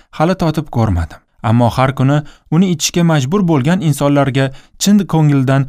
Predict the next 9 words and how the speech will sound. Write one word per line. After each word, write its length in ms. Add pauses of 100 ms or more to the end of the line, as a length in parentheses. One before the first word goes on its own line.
(160)
o'z 240
hamdardligimni 880
bildiraman. 500 (240)
Oilasini 560
sevadigan 600
er, 220 (280)
eriga 340
munosib 440
xotin 420